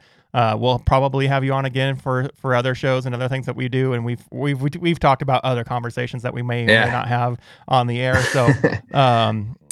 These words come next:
Speaker 1: I, I, I'm totally stoked on the future, obviously, of our sport. I'm, I'm stoked on the future of quality manufacturing and, and products and, and fulfilling those promises. Um, where can people find out more about the brand, the products? Uh, where can they find you on social?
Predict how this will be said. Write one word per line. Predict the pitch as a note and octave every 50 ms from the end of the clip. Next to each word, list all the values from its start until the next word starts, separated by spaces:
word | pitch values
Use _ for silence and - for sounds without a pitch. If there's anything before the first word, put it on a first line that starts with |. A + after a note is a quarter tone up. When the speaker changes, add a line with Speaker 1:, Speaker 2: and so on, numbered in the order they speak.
| -
Speaker 1:
I, | - C3+ C3 B2+ B2 - B2+ A#2+ A#2
I, | - -
I'm | - C3+ B2+
totally | - E3+ E3+ E3+ E3
stoked | C#3+ - - D#3+ D3+ D3+ - D#3
on | C#3+ C3+ C3 B2+ A#2+ A#2+ B2 -
the | - B2
future, | - - C3+ C3 - C#3 B2+ B2 -
obviously, | B2+ B2 A#2 B2 A#2+ - - B2+
of | B2 A2+
our | A#2+ A#2
sport. | G#2 - _ D#3+ D#3+ D#3 D3 -
I'm, | - B2+ A#2+ A#2 - -
I'm | C3
stoked | - - - D3+ C#3 C3 - A#2+
on | A#2+ A#2+ A#2 A2+ A2+
the | A#2 A2+
future | - B2+ B2+ - - C3 A#2+
of | A#2 A2+ A2 G#2+ - _ _ _ _ _ _ _ _ _
quality | - - C#3 C#3+ C3+ C3 C3+ C3+ C3
manufacturing | B2+ B2 A#2 A#2 A2+ - C3 C3 B2 - - C3 B2 A#2+ A#2+ A#2
and, | A2 A2 A2+ - -
and | B2 A2 G#2
products | F#2+ - C3 B2 A#2+ A#2+ B2 B2 -
and, | - A2+ G#2+ - - -
and | C3+ A#2+ A2 G#2+ A2 G#2
fulfilling | - A2 - C#3 B2+ A#2+
those | A#2 A#2+ A2+
promises. | - - C3 A#2+ A#2 A#2 A2 - A#2 A2+ G#2+ - _ _ _ _ _ _ _ _ -
Um, | A#2 A2+ G#2+ G#2+ G#2+ G#2 G#2+ G#2+
where | - B2+ D3 E3+
can | B2 - E3 D3+ D3 C#3+ C3+ B2+
people | D3+ D3 C3 C3+ B2
find | - C#3+ C3 B2 B2
out | A#2+ A#2 A#2
more | - B2 B2 B2 A#2+
about | A2 B2 B2 A#2+ A#2+ A#2+ A#2 - -
the | G2+ B2 A#2+ A2+ A2
brand, | - - B2+ C#3 D3 D3+ D3+ D3 C#3
the | B2+ A#2+ A2
products? | - - C#3+ C#3 C#3 C#3 C3+ C3+ - - - - - -
Uh, | - A#2+ A2+ A2
where | A2 A#2 B2
can | - - A#2+
they | A2+
find | - A#2+ A2+ A2+
you | A2+
on | A2+ A2+
social? | A2 - D#3 D3 C#3+ C#3 - C#3+ B2+ B2 B2 -